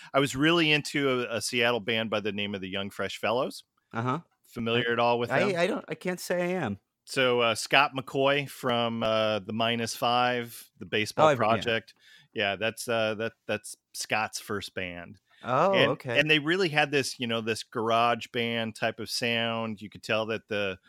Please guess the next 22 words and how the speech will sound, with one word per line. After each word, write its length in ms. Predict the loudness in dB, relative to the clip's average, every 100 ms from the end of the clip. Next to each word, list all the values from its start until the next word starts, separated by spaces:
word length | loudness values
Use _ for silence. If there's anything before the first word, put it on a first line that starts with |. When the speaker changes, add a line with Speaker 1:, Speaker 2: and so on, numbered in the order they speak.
| _ _ _ _ _ _
Speaker 1:
production 580 | -6 0 0 0 -6 -2
was 240 | -4 -4
meant 280 | -2 -2 -2
to 240 | -4 -2 -2
instill 520 | -4 -6 -2 0 0
this 180 | -4 -8
kind 220 | -6 -4
of 120 | -4
different 380 | -6 -8 -6 -8
sound. 560 | -2 0 0 -2 -4 -8 _ -20 _
Speaker 2:
Yeah. 260 | 0 0 -2 _ -10
Speaker 1:
Y-, 160 | -10 0
and, 200 | 0 2
you 80 | 2
know, 220 | 4 4
they, 240 | 4 2 _ _ _ -20
they 220 | 2 2
could 380 | 2 -2 2 4
have 160 | 2
probably 340 | 6 6 6 2
polished 640 | -2 2 4 4 0 2
up 240 | 2 2